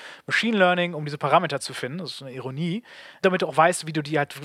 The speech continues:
wie du die richtig aufsetzt, diese, diese Systeme. Aber letztendlich ist das sehr, sehr zugänglich. Und du musst eigentlich kein so ein absoluter Experte sein, um es zu benutzen. Das ist eine Commodity. Jeder kann es verwenden.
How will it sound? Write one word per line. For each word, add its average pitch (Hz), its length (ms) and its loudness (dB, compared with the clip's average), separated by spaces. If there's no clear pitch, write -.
wie 143 80 -14
du 156 80 -8
die 135 120 -8
richtig 143 220 -6
aufsetzt, 160 380 4
diese, 135 240 -6
diese 131 220 -12
Systeme. 147 360 -8
Aber 156 140 8
letztendlich 214 580 2
ist - 200 -6
das 160 100 0
sehr, 190 240 0
sehr 202 140 2
zugänglich. 110 800 -8
Und 131 320 -12
du 165 100 -6
musst 185 300 0
eigentlich 180 240 -2
kein 185 220 -2
so 180 60 -4
ein - 40 -6
absoluter 160 420 -4
Experte 147 360 -6
sein, 135 180 -10
um 131 60 -14
es - 80 -10
zu - 100 -12
benutzen. 135 240 -14
Das 117 80 -12
ist 147 80 -12
eine 160 100 -6
Commodity. 147 420 -8
Jeder 170 260 -4
kann 151 160 -10
es - 80 -12
verwenden. 120 300 -14